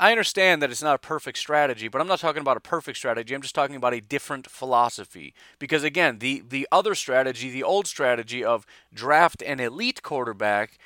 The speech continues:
and then win for twenty years is a near guaranteed miss because there are very few that you can put in that category, right? The Chiefs seem to have got that guy. The Packers got that guy. You can maybe say, like, Phillip Rivers is in that category, maybe, even though he hasn't got there. I think he had the talent to.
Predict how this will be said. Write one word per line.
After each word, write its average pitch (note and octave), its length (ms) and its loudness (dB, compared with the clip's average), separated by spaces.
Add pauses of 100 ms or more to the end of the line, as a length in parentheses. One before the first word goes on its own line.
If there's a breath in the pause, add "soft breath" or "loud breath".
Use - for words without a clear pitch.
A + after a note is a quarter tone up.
(160 soft breath)
and C3+ 160 -12
then D3 240 -2
win C#3+ 280 -2
for A#2+ 280 -10
twenty C#3 320 -4
years B2+ 540 -4 (520 soft breath)
is C#3 300 -4
a C3 260 -4 (180)
near D#3+ 440 -2
guaranteed D#3+ 760 -2
miss B2 540 -4 (160)
because C3+ 240 -2
there C3 160 2
are A#2 60 -2
very D3+ 440 0
few D#3 300 -8
that B2+ 100 -4
you B2+ 80 -10
can B2 140 -16
put C3 140 -8
in B2 80 -12
that A#2 160 -2
category, G#2+ 600 -2 (300)
right? B2+ 220 0 (120)
The G#2+ 80 -14
Chiefs - 340 0
seem E3+ 240 -2
to D3+ 60 -4
have C3 140 -4
got C3+ 220 4
that C3 120 0
guy. A#2 220 2
The G#2 80 -8
Packers B2+ 400 -2
got A2+ 220 0
that G#2+ 200 -2
guy. G#2 320 0 (380 soft breath)
You B2 80 -20
can B2+ 160 -12
maybe C3 260 0
say, B2 400 0
like, G#2+ 180 -2
Phillip A2+ 400 -8
Rivers C#3 560 -4
is C#3 160 -8
in C#3+ 120 -6
that C#3 180 0
category, C#3 480 -2
maybe, C3 380 -4
even B2 300 -10
though A#2 100 -6
he A#2+ 100 -4
hasn't G#2+ 240 -4
got A2 260 2
there. A#2+ 180 0
I G#2 60 0
think G#2 200 -14
he G2+ 140 -12
had F#2+ 200 -6
the - 80 -20
talent A#2 400 -8
to. A#2 260 -12